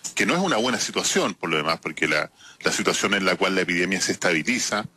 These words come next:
nos lleva necesariamente a una situación de, de lo que los epidemiólogos denominan endemia alta,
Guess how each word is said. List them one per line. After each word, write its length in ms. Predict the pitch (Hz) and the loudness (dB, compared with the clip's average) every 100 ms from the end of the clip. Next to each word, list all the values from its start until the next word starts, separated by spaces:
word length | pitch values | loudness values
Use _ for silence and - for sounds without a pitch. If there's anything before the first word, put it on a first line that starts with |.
| _ - - - | _ -20 -20 -4
nos 220 | 95 95 | -2 0
lleva 260 | 110 120 117 | 2 0 0
necesariamente 720 | 101 85 110 98 104 113 107 | -2 -2 0 0 -2 -2 -2
a 20 | |
una 120 | 95 | -2
situación 420 | - 87 - 95 | -4 -4 -2 0
de, 260 | 87 85 85 | 0 -2 -4
de 100 | - | -2
lo 80 | 92 | 0
que 80 | 98 | 2
los 160 | 98 98 | 2 2
epidemiólogos 640 | 92 98 101 127 131 117 | 0 0 0 -2 -2 -2
denominan 380 | 98 104 117 123 | -2 0 -2 -2
endemia 460 | 92 92 110 110 | -2 0 0 -2
alta, 540 | 104 110 95 - 78 | 0 0 -2 -4 -8